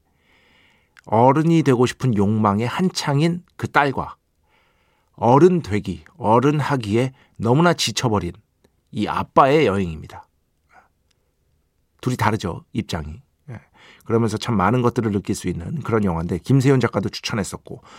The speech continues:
정말 많은, 그러니까 영화 쪽에 이제 추천할 만한 어떤 기회들이 있는 분들이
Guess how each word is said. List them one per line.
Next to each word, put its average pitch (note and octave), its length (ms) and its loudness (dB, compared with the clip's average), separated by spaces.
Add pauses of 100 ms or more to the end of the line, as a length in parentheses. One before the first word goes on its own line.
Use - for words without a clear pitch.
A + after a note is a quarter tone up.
(240)
정말 B2+ 240 0
많은, G#2+ 560 0 (120)
그러니까 G2 340 -2
영화 B2 260 4
쪽에 B2 420 0
이제 G2+ 240 0 (340)
추천할 F3 580 0
만한 C#3 280 2
어떤 G2+ 300 -4
기회들이 E3 600 4
있는 B2 220 2
분들이 F#2+ 540 -2